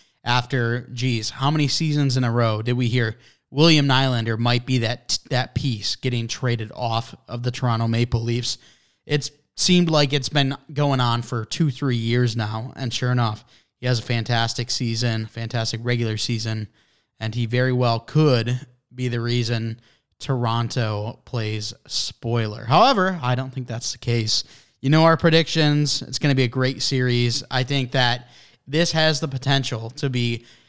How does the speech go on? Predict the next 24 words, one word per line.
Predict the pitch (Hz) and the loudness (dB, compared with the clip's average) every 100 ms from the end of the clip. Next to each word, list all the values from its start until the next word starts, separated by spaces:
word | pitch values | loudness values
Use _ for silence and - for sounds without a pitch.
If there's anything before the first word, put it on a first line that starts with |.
| _ | _
not | 139 165 | 0 2
only | 185 170 | 2 0
the | 135 | 0
highest | 117 143 143 131 | 0 2 0 0
scoring | - 151 143 127 123 | -2 0 0 0 0
series | - 143 131 120 113 117 120 - | 0 2 2 0 0 -2 -6 -6
in | 139 113 117 - 117 113 | -4 -4 -6 -10 -16 -2
this | 156 220 | 0 0
playoffs, | - - 120 110 104 127 185 - - - _ _ _ _ | -2 -2 -2 -2 -4 -6 -6 -10 -10 -14 _ _ _ _
but | 135 147 131 - - | 2 4 4 -2 -14
it | - 143 | -10 -10
could | - 220 233 | 0 0 2
be | 143 117 117 | 0 0 -2
a | - | -4
very | 123 143 135 131 131 - - - | -2 0 0 -2 -4 -14 -20 -6
energetic | 160 165 131 139 131 131 | -2 0 2 2 2 -2
and | 131 | -2
high | 123 131 | 0 0
scoring | - 139 123 120 | -2 -2 -2 -2
series | - 120 117 117 117 - _ _ - | -2 -2 -2 -2 -4 -8 _ _ -6
and | 127 | -4
playoffs | 117 135 127 120 120 - - _ - | -2 0 2 4 2 -2 -6 _ -6
in | 127 120 | -4 -2
general. | 113 123 117 117 - | 0 0 0 -4 -16